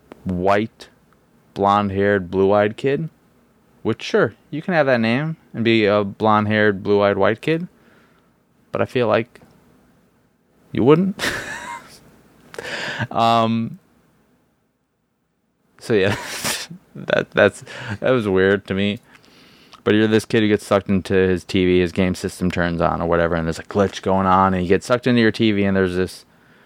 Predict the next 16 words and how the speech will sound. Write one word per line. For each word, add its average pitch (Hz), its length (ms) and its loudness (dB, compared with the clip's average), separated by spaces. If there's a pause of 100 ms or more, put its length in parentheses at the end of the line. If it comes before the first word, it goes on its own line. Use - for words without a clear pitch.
(200)
I 147 60 2
don't 147 80 2
know 95 80 2
what 120 160 2
the 90 100 -8
hell 85 140 -2
he 82 60 0
was, 82 420 -2 (240)
but 90 100 -2
he's, 87 140 0
like, 87 140 2
this 90 200 -4
dude 101 460 0
with 95 200 0 (680)
long-ass 107 580 0
arms 98 560 0